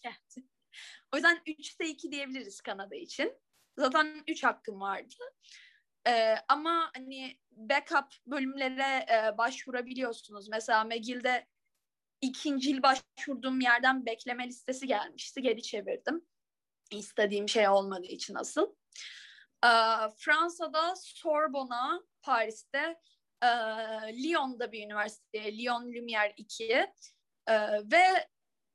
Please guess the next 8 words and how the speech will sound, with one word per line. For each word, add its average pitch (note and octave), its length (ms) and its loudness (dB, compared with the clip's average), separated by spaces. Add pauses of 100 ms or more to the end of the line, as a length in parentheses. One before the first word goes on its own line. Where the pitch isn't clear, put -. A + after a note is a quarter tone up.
Toulouse'da C4+ 920 -4
bir G#3+ 160 -8
üniversite, G#3+ 500 0
Jean A#3+ 320 2
Jaurès. B3 640 0 (540)
E, - 20 8
onlara C#4 520 4
başvurdum. A#3 540 -4